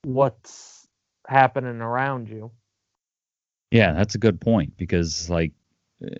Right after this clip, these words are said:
Speaker 2: you know, most of Ohio is smaller chunks of ground, you know, and so if you're in one of those situations where, "Oh, I own it," but if everything around you sort of gets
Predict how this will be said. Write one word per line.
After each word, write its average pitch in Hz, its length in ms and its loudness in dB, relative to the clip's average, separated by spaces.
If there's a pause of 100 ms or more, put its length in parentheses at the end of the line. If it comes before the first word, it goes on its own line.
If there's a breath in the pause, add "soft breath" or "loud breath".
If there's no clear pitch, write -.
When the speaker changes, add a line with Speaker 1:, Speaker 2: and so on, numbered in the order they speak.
(360)
Speaker 2:
you 113 240 2
know, 82 200 0 (1120)
most 101 540 6
of 90 100 4
Ohio 92 560 4
is 85 180 -2
smaller 85 640 0
chunks 90 400 -2
of 82 60 -4
ground, 90 560 4
you 80 60 -4
know, 76 160 -2
and 85 100 2
so 82 140 0
if 78 140 -2
you're 80 100 2
in 87 220 6
one 85 140 6
of 80 80 4
those 85 180 4
situations 82 840 2
where, 76 360 -2 (680)
"Oh, 82 160 4
I 82 180 4
own 90 240 8
it," 82 220 4 (1200)
but 82 200 0
if 80 120 -2
everything 90 420 4
around 82 480 6
you 85 140 4
sort 80 220 2
of 78 80 2
gets - 320 -2